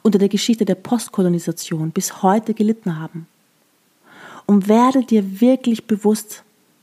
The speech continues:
dass unsere Ahnen das erlebt haben und dass es in unseren Zellen abgespeichert ist.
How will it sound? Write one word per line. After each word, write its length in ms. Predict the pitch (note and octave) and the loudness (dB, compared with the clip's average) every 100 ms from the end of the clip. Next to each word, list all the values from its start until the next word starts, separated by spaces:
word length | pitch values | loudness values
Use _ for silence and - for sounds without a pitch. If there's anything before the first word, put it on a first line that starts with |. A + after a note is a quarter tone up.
| _ _ _ | _ _ _
dass 160 | G3+ | -4
unsere 300 | - G3 - - | -2 -2 -4 -8
Ahnen 420 | - F#3 G#3+ G#3 - | -4 0 2 2 0
das 360 | G3 A3+ - - | 0 -2 -6 -4
erlebt 580 | F3+ F3+ A#3+ B3 - F3 | -2 2 0 0 -8 -12
haben 400 | D#3 D#3 D#3 D#3+ _ _ _ _ _ _ _ _ - - - | -12 -10 -12 -14 _ _ _ _ _ _ _ _ -20 -20 -2
und 160 | G#3+ G3+ | 2 4
dass 100 | G#3 | 2
es 160 | G#3 | -2
in 160 | - F#3 | -2 0
unseren 300 | G3 F#3+ F#3 | 2 2 -2
Zellen 420 | - F#3 E3+ F#3+ - | 0 0 2 0 -4
abgespeichert 680 | - - - E3+ D#3 D#3+ | -8 -8 -8 -8 -10 -10
ist. 360 | - E3 - - | -14 -16 -18 -20